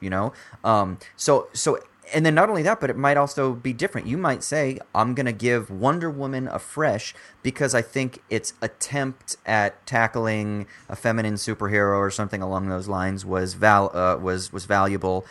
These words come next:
Um, whereas, you know, maybe another film that you would maybe give them both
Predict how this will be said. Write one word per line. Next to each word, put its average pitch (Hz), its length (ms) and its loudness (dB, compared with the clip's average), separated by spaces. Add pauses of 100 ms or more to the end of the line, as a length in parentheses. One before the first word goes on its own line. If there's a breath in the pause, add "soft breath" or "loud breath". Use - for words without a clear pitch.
(340 loud breath)
Um, 104 380 0 (260)
whereas, 101 760 2 (240 loud breath)
you 120 80 -4
know, 107 100 2
maybe 107 240 -2
another 120 300 2
film 104 480 -2
that 92 220 -4
you 113 140 -4
would 110 200 -2
maybe 110 220 -4
give 101 340 0 (100)
them 104 160 0
both 107 300 2